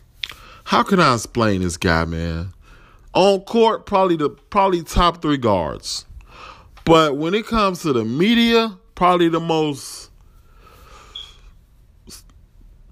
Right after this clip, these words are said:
probably the most selfish, self-absorbed person you ever wanna meet. Just off of what he give you. He don't wanna talk to the media.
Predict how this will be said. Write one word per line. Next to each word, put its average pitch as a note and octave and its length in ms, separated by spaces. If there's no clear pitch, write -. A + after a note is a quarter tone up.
probably G#3 320
the G3+ 100
most G3 360
selfish, A3+ 840
self-absorbed F#3+ 880
person C3+ 500
you B2+ 220
ever G#2 300
wanna F2+ 320
meet. D#2 380
Just A#3+ 180
off A#3+ 180
of A#3+ 100
what A#3+ 160
he A#3+ 100
give A3 260
you. C#3 200
He G3 120
don't G3+ 140
wanna G3+ 120
talk F#3+ 320
to G#3 80
the G3 40
media. G3 440